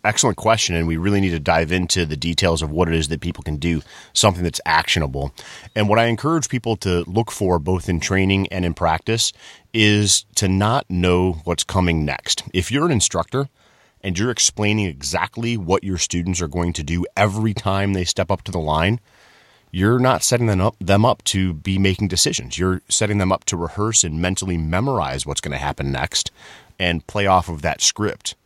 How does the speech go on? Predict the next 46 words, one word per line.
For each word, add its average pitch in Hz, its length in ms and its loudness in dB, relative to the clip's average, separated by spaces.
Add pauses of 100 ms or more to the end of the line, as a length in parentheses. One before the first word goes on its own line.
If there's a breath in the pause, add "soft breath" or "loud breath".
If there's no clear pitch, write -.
(500 loud breath)
If 120 180 0
you 123 180 0
are 120 140 4
heading 117 260 2
out 127 180 2
to 110 100 -6
the 95 60 0
range 104 340 0
to - 80 -12
practice 101 400 -2
with 85 80 -8
a 82 60 -4
buddy 98 360 0 (120)
or 95 140 0
even 98 140 0
with 92 140 -2
yourself, 82 580 0
and 87 160 -4
you 92 80 0
know 107 220 2
exactly 90 600 -2
what's 95 200 -4
gonna 87 180 -8
happen 95 420 -4
this 82 180 -4
next 87 320 -4
time 101 360 0 (360 loud breath)
that 85 140 -2
you 87 180 -6
have 90 360 0
a 78 140 -2
shoot 95 320 -2
or 87 100 -2
a 76 60 -2
no-shoot 85 440 0
call, 87 380 -2 (360 loud breath)
then 90 140 -2
you're 87 180 0
setting 95 320 2
yourself 85 400 -2
up. 98 180 0
So 92 200 2 (240 loud breath)
simple 185 440 2
things - 580 -2
like 90 260 -2
having 131 500 -2